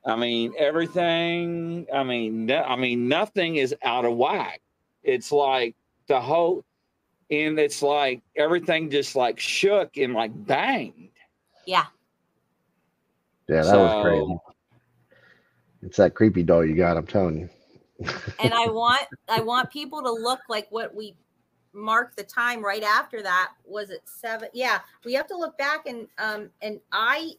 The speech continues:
Speaker 2: feel like I saw a flash on your, I guess is, is it an iPad? Is that what's next to you?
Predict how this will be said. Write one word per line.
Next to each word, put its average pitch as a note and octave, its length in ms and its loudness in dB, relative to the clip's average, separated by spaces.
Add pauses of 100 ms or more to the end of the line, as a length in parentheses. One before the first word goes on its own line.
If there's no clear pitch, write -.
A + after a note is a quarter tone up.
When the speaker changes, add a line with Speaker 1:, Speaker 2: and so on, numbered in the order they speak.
(360)
Speaker 2:
feel A#3 240 -8
like A3 200 -6
I G#3 140 -4
saw G#3 440 -4
a - 180 -8 (200)
flash G#3 720 -4
on G3 220 -10
your, F#3+ 300 -10 (340)
I F#3 40 -10
guess A3 240 -6
is, - 320 -12
is G3 120 -10
it G3+ 80 -8
an G3 80 -2
iPad? A3 480 0
Is G3+ 60 -10
that G3 140 -2
what's - 240 -12 (140)
next G#3 300 -10
to A#3 60 -12
you? A3+ 260 -6